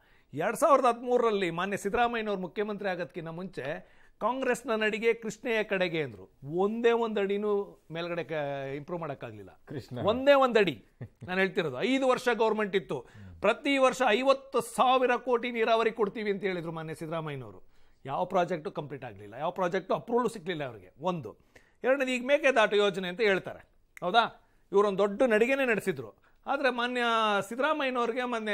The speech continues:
Speaker 1: ಡಿ ಕೆ ಶಿವಕುಮಾರ್ ಕೇಳಕ್ ಬಯಸ್ತೀನಿ, ಮೊನ್ನೆ ಗವರ್ನಮೆಂಟ್ ಅಲ್ಲಿ ಮೇಕೆದಾಟು ಯೋಜನೆಗೆ ಎಷ್ಟು ಹಣ ಮೀಸಲಿಟ್ಟಿದ್ದೀರಿ?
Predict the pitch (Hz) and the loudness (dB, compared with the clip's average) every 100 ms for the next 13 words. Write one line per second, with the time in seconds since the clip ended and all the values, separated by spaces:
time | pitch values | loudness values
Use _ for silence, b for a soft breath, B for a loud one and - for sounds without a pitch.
0 | 190 180 240 247 220 196 196 175 - 185 | 0 -2 -4 -4 -4 -6 -4 -4 -2 -4
1 | 185 147 147 - 135 208 269 b b 247 | -4 -4 -8 -8 -10 -10 -12 b b -8
2 | 269 233 240 277 269 233 180 175 240 269 | -4 2 6 6 4 -2 -2 -4 -4 -8
3 | 165 254 294 294 269 247 240 233 208 190 | -6 -6 2 2 6 4 4 0 2 2
4 | 196 226 247 247 - 269 247 226 196 202 | -4 -4 -4 -4 -2 -2 -2 -2 -4 -6
5 | 156 160 160 | -6 -6 -6